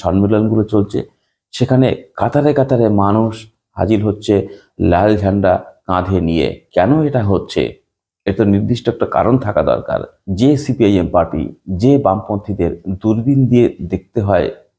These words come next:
বলে অভিযোগ করত বাম বিরোধীরা, সেখানে দাঁড়িয়ে এই মুহূর্তে বামপন্থীদের উপ-, যে শক্তি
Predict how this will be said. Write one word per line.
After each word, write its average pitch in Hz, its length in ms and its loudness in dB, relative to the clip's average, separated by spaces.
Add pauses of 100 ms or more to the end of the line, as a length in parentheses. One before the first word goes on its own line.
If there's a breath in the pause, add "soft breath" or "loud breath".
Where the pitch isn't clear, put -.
(480)
বলে 110 320 2 (220)
অভিযোগ 113 340 0 (100)
করত - 200 -6 (260)
বাম 90 280 2
বিরোধীরা, 101 480 0 (160)
সেখানে 120 440 -6
দাঁড়িয়ে 104 260 2 (540)
এই 117 160 2
মুহূর্তে 117 260 -2 (160)
বামপন্থীদের 101 840 -2
উপ-, - 200 -12 (420)
যে 98 140 0 (120)
শক্তি 107 300 0